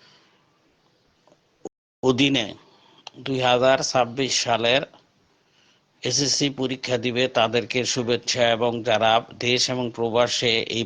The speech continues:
পরীক্ষা অংশগ্রহণ তাদের উপর, তাদের সাথেও তাকে, তাদেরকেও আমাদের শুভেচ্ছা। এবং আমাদের এই প্রাচীনতম নগরীতে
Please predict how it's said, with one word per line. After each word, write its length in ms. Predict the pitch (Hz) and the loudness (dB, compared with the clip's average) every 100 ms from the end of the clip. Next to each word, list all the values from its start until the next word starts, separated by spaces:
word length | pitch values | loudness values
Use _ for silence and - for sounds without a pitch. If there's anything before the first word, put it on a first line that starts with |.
| 117 | -6
পরীক্ষা 300 | 117 - 127 | -8 -4 -2
অংশগ্রহণ 400 | 113 - 113 120 110 | -2 -2 -2 -2 0
তাদের 240 | 117 113 113 113 | 0 0 -2 -2
উপর, 220 | 139 139 - - - - - - - | 2 2 2 -4 -20 -20 -20 -4 2
তাদের 280 | 113 127 127 - | 4 6 4 4
সাথেও 360 | 131 - 135 156 - | 0 2 2 4 4
তাকে, 240 | 120 110 123 120 | 0 2 2 2
তাদেরকেও 480 | 117 123 120 151 190 - - | 2 0 0 0 0 0 -2
আমাদের 500 | 123 117 120 113 123 180 - | 0 2 2 2 2 0 -2
শুভেচ্ছা। 560 | - 120 101 - - - - - _ _ _ _ - _ - | -2 0 0 -2 -6 -6 -12 -20 _ _ _ _ -20 _ -2
এবং 200 | 120 123 123 117 - _ - | 2 4 4 0 -8 _ -4
আমাদের 400 | 131 139 135 151 151 - - 123 | 2 4 4 4 2 -2 -4 0
এই 120 | 127 127 120 - _ _ _ - | 2 0 -2 -8 _ _ _ -6
প্রাচীনতম 540 | - 135 160 151 156 147 143 135 | -2 0 2 2 2 2 2 2
নগরীতে 500 | 131 131 127 123 | 2 0 0 -2